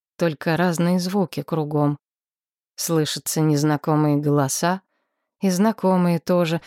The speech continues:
Это голоса Ксандера и Рании. Я хочу их видеть, хочу спросить, что происходит, но они не понимают, когда я к ним обращаюсь.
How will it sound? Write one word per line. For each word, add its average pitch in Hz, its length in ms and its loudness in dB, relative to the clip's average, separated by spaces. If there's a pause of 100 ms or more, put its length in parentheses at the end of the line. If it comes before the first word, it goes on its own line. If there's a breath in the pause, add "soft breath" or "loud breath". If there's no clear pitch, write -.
(160 loud breath)
Это 165 200 -2
голоса 180 460 0
Ксандера 175 540 0
и - 180 -2
Рании. 151 600 2 (340 soft breath)
Я 196 180 2
хочу 226 320 -2
их 233 220 0
видеть, 226 440 0 (240 soft breath)
хочу 202 320 -2
спросить, 208 520 -2
что - 200 -6
происходит, 208 760 0
но 170 140 0
они 190 260 2
не 190 140 0
понимают, 185 680 -2
когда 170 320 -6
я 160 140 -4
к - 100 -10
ним 160 200 -2
обращаюсь. 160 800 -6